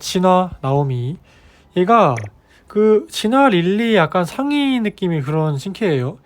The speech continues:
근데 저는 일단 참여를 크게 안 할 거고, 일단은 보관 한번 까서 맛만 보도록 하겠습니다. 아, 근데 이게 좀 땡기긴 해. 슈퍼실드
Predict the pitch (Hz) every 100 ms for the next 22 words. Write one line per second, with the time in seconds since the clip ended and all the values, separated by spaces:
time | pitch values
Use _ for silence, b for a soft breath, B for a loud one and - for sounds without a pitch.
0 | b - 175 180 208 247 240 202 190 190
1 | 170 139 B B B B B B - 269
2 | 285 254 214 262 254 165 160 160 202 156
3 | 135 139 175 202 135 113 165 196 233 208
4 | 170 170 - 214 - 151 185 _ _ -
5 | 156 175 170 180 - 147 147 156 151 120
6 | 120 156 165 180 160 180 196 196 165 247
7 | 262 254 262 220 233 139 120 b b b
8 | - - 285 269 247